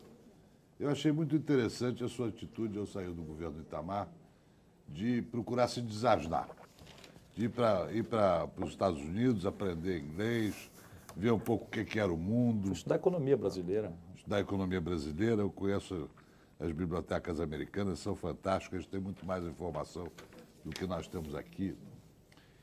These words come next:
Speaker 1: E lá o senhor, ah, ao que parece,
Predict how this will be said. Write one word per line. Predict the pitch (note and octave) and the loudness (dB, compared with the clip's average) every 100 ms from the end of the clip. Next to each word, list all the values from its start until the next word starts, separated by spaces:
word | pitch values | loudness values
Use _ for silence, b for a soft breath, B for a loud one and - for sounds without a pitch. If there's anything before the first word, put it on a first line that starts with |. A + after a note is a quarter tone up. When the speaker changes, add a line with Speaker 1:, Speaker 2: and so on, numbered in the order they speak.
| b - | b 4
Speaker 1:
E | D3 | 6
lá | C#3 D#3 D3+ - | 10 10 10 4
o | C#3+ | 0
senhor, | - - C3 C#3 C3 C3 | 0 2 4 6 4 0
ah, | - A#2 A2+ G#2+ G2 - - | -2 2 4 4 2 -2 -6
ao | - G2 | -2 -2
que | - | -2
parece, | F#2+ F#2+ A2+ G2+ - | 0 2 2 -2 -6